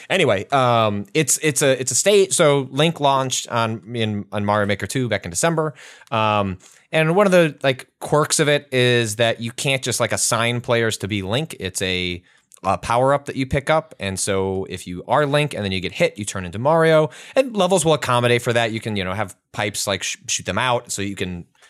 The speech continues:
never not be Link if you choose to. So it's not like a level becomes unbeatable.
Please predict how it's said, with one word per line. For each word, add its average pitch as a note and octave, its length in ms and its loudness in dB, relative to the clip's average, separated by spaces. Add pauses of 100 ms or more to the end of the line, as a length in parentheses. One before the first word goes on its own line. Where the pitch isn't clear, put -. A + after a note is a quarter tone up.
never B2+ 220 2
not A2 300 0
be B2 100 -2
Link B2 260 0
if F#2+ 60 -6
you F2+ 80 -8
choose B2 280 -2
to. B2+ 120 -2
So A2+ 80 -8
it's G2+ 100 -6
not G#2 60 -4
like G2+ 120 -4
a G2 40 -6
level G2+ 180 0
becomes F#2 400 -6
unbeatable. G#2 640 -6